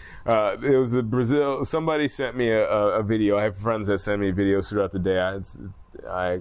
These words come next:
I sometimes wonder how I even get anything done with all the <laughs> videos they send me. But anyways, uh, one of them s-, sent me a video, uh, that had somebody on a moped.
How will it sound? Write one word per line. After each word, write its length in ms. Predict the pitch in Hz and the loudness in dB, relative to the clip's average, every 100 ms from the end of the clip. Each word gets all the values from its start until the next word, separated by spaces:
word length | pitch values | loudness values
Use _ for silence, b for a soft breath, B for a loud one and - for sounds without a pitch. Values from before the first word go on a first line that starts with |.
| 85 | -6
I 180 | 85 98 - | -8 -8 -8
sometimes 460 | 113 104 101 95 | -6 -4 -4 -4
wonder 220 | 98 98 92 | -2 0 0
how 100 | 95 | 2
I 100 | 92 | 0
even 200 | 92 92 | -2 0
get 120 | 95 | 0
anything 420 | 92 92 92 92 | 0 -2 -2 -2
done 220 | 95 95 | 0 0
with 120 | 92 92 | -2 0
all 120 | 95 | 0
the 140 | 90 | 0
<laughs> 20 | |
videos 460 | 87 - 165 139 127 | -2 -4 2 2 2
they 140 | 117 | 0
send 300 | 104 117 110 | 0 0 0
me. 160 | 104 90 B B B | 0 -2 B B B
But 80 | 131 | 0
anyways, 320 | 147 139 117 | 2 2 2
uh, 240 | 127 123 123 | 0 2 0
one 260 | 117 143 | 0 0
of 80 | 139 | 2
them 140 | 135 | 0
s-, 380 | 117 - 110 117 | 0 -4 -6 -4
sent 220 | - 95 | -4 -2
me 100 | 117 | 2
a 60 | 113 | 2
video, 640 | 104 110 104 101 98 98 B B B | 2 4 4 6 4 2 B B B
uh, 420 | 98 95 90 80 - - - - - - - | 0 2 2 0 -4 -14 -20 -20 -20 -20 -2
that 380 | 110 110 104 - | 4 4 4 -2
had 440 | 104 107 101 95 | 0 2 4 2
somebody 560 | - 113 107 101 98 95 | 2 2 4 4 2 2
on 200 | 101 98 | 2 4
a 40 | |
moped. 640 | 98 131 139 113 98 90 | 4 4 2 0 0 0